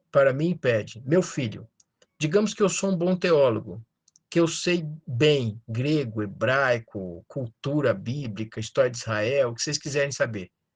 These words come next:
É, eu tô sabendo bem todas essas coisas, mas isso não faz a, a história ficar mais fácil, porque tem um problema de ordem existencial.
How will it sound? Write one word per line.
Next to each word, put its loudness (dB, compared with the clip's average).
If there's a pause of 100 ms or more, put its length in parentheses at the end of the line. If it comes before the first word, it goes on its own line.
(800)
É, 6 (220)
eu 8
tô 4
sabendo 4
bem 4 (380)
todas 2
essas -2
coisas, 2 (580)
mas 4
isso -2
não -2
faz 4
a, 0
a 6
história 4
ficar 0
mais 0
fácil, 0
porque -6
tem 0
um 0
problema 0
de 0
ordem 4
existencial. 0